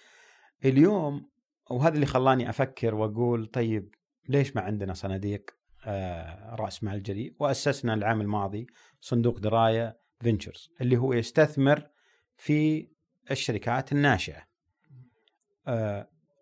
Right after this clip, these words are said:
اليوم المستثمر اللي عنده فلوس،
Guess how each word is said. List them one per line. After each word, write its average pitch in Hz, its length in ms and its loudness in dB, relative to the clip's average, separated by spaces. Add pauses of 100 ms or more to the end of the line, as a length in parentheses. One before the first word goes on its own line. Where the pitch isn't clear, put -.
(760)
اليوم 156 460 2
المستثمر 131 800 -2 (260)
اللي 120 180 2
عنده 156 200 2
فلوس، 123 640 -2